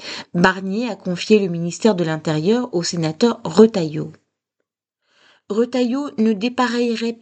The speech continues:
pas dans un gouvernement Bardella-Le Pen. Cet ancien proche de Philippe de Villiers, catholique bien pensant et amateur des clichés racistes dignes de la France coloniale, s'oppose à une prétendue islamisation de la société.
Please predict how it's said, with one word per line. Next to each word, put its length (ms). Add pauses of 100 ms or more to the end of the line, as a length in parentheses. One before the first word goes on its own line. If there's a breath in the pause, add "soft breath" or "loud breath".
pas 380
dans 160
un 80
gouvernement 580
Bardella-Le 640
Pen. 440 (840)
Cet 280
ancien 300
proche 360
de 120
Philippe 320
de 100
Villiers, 560 (360 loud breath)
catholique 560
bien 200
pensant 640
et 120
amateur 440
des 120
clichés 400
racistes 680 (280 loud breath)
dignes 340
de 80
la 160
France 240
coloniale, 580 (460 loud breath)
s'oppose 580
à 60
une 220
prétendue 680
islamisation 800
de 100
la 120
société. 680